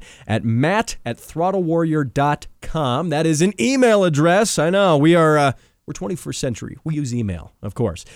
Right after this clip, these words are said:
Um, send that car sound in. Your car could make it into the show. Would be pretty cool. Just saying. Now, what I want to talk about next is the chip shortage. You have undoubtedly been hearing about this.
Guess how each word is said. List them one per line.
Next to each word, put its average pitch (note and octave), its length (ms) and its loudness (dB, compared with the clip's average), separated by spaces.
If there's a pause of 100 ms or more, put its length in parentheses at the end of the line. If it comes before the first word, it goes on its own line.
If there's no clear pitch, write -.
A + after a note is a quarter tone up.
(160)
Um, F#2+ 320 0 (680)
send D#3 200 2
that D3 140 0
car C3 220 2
sound A#2+ 260 0
in. A#2 160 0 (340)
Your C3 140 0
car A2 320 0 (180)
could C3 240 -6
make A2+ 220 -4
it - 160 -6 (240)
into B2+ 220 -4
the E3 80 -4
show. C#3 340 0 (160)
Would D3 140 -2
be G3 60 -2
pretty B3+ 240 0
cool. D4 380 2 (160)
Just - 240 0
saying. C4 400 2 (240)
Now, G3+ 200 2
what A3+ 160 6
I D4+ 100 6
want C#4 160 4
to G#3+ 60 0
talk G#3+ 240 2
about F#3+ 240 2
next A3+ 520 0
is G3+ 480 2
the F3+ 380 0
chip - 560 -8 (160)
shortage. C#3+ 720 0
You G#3+ 120 4
have G#3 120 4
undoubtedly G3+ 640 0
been D#3 160 0
hearing A#2+ 260 0
about G2 280 -6
this. A2+ 240 -4